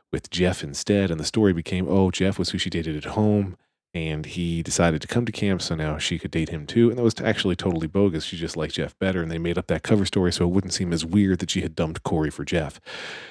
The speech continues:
Anyway, I hated them all because they were dating, uh, the woman I was in love with.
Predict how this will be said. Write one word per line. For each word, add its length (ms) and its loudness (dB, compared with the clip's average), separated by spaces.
Anyway, 360 2
I 100 2
hated 240 2
them 120 -4
all 220 4
because 320 -8
they 100 -2
were 100 -4
dating, 480 -4
uh, 140 -4
the 100 -6
woman 240 -4
I 80 -2
was 140 -4
in 100 -6
love 220 2
with. 240 -10